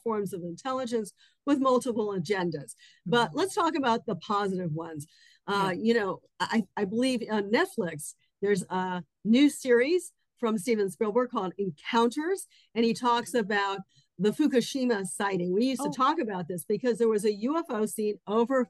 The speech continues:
Speaker 1: Fukushima
Speaker 2: Yes.
Speaker 1: shortly after. We believe, and this is true for Area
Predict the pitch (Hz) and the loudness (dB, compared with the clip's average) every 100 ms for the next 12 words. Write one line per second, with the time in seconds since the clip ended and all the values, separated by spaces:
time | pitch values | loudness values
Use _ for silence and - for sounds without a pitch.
0 | - 208 165 220 - 349 370 180 165 214 | -2 -2 -2 -4 -2 0 0 0 -4 -8
1 | 190 - - 269 262 262 247 185 196 196 | -14 -20 -6 2 2 4 2 2 0 0
2 | 190 - _ _ - 208 339 392 294 262 | -4 -6 _ _ -4 4 6 6 2 -2
3 | 254 233 294 403 440 - 330 311 - 220 | 0 0 0 2 0 0 0 0 -2 0
4 | 240 269 269 | 0 0 -2